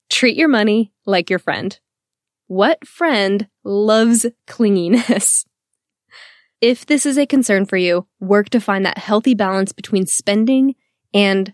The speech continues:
saving. And recognize which side you fall into. Are you someone that's overspending, or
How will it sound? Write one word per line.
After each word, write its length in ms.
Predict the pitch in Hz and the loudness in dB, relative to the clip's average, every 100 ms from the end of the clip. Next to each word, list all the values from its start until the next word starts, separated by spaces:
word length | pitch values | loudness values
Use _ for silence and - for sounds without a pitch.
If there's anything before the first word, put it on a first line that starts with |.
| _ | _
saving. 600 | - - 165 - - 202 _ _ _ _ _ _ _ _ - | -8 -4 -4 -6 -14 -16 _ _ _ _ _ _ _ _ -2
And 140 | 233 | 0
recognize 600 | 202 208 247 269 285 269 | 0 0 0 2 2 -2
which 400 | 180 196 226 - | -2 0 0 -2
side 400 | - 185 175 190 | -2 -4 -4 -4
you 100 | 180 | -6
fall 300 | - 170 156 | -6 -4 -4
into. 420 | 127 160 - - - _ _ _ _ - | -6 -10 -10 -12 -14 _ _ _ _ -2
Are 100 | 214 | 0
you 80 | 220 | 2
someone 340 | - 220 214 | 0 2 2
that's 160 | 208 - | 0 0
overspending, 720 | 202 196 - 202 240 330 370 - _ _ - | 0 0 -2 0 0 0 -4 -8 _ _ 0
or 400 | 349 208 220 | 2 2 0